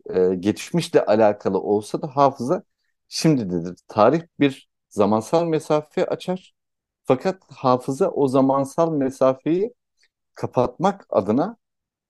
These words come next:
e, bir takım mitler, e, bu, kapatmak adına bir girişimde bulunur ve bunu da nasıl yapar? Bir takım sembollerle, mitlerle, anlatılarla, e, işte,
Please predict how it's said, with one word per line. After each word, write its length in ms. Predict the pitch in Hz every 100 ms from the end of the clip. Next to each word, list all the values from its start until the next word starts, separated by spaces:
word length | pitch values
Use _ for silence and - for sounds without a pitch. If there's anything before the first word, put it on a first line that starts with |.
| _ 104
e, 320 | 104 104 107
bir 80 | 151
takım 440 | - 135 - 139
mitler, 480 | 117 - 127 131 131
e, 360 | 117 120 107
bu, 340 | 113 139 87 104 - _
kapatmak 500 | 113 131 - 151 135
adına 320 | 120 101 90
bir 140 | 101
girişimde 600 | 90 95 92 - 131 165
bulunur 280 | 147 165 165
ve 160 | 143 127
bunu 180 | 147 143
da 140 | 147
nasıl 300 | 160 156 -
yapar? 420 | 92 - 175 - _ _ _ _ -
Bir 120 | 135
takım 240 | 139 139
sembollerle, 720 | 131 117 104 117 120 120 117 117
mitlerle, 760 | 110 98 - 113 110 110 113 113
anlatılarla, 1000 | 98 95 95 - 107 107 107 107 117 _ _ _ _ _ -
e, 760 | 98 95 95 95 95 95 98 -
işte, 380 | - - 107